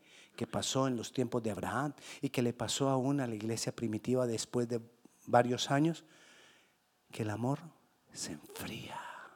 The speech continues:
El amor se enfría.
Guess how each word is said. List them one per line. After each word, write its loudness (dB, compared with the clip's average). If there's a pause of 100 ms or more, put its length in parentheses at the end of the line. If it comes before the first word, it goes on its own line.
(2000)
El -2
amor -2
se -2
enfría. -8